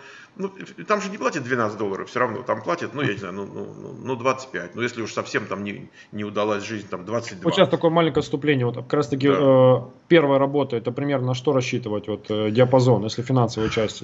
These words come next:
Speaker 1: Я, я,
Speaker 2: посмотреть?
Speaker 1: я скажу такое, когда человек, м, сильно интересуется зарплатой на первой работе,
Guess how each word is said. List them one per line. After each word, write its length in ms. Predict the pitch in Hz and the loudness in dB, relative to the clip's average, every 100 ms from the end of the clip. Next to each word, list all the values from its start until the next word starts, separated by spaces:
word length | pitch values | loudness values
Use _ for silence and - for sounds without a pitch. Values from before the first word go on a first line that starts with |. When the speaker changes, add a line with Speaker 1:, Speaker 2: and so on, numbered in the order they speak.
| - | -10
Speaker 1:
Я, 180 | 120 123 | -8 -4
я, 0 | |
Speaker 2:
посмотреть? 320 | 160 240 175 | 0 0 2
Speaker 1:
я 100 | 190 | 0
скажу 180 | 196 170 | 2 -2
такое, 180 | 156 113 - 127 113 113 | -4 -8 -12 -14 -12 -4
когда 220 | 147 208 | -2 -2
человек, 460 | 202 180 175 165 - - | -2 -2 -2 -4 -8 -14
м, 220 | 110 - | -14 -14
сильно 400 | - 202 135 113 | -6 -4 -2 -4
интересуется 680 | 123 131 143 143 120 95 - | -4 -6 -6 -6 -6 -6 -6
зарплатой 480 | 101 - - 95 101 | -4 -4 -2 -4 -4
на 100 | 110 | -6
первой 340 | 113 104 104 | -4 -4 -2
работе, 480 | 123 190 311 302 87 | -6 -6 -8 -8 -12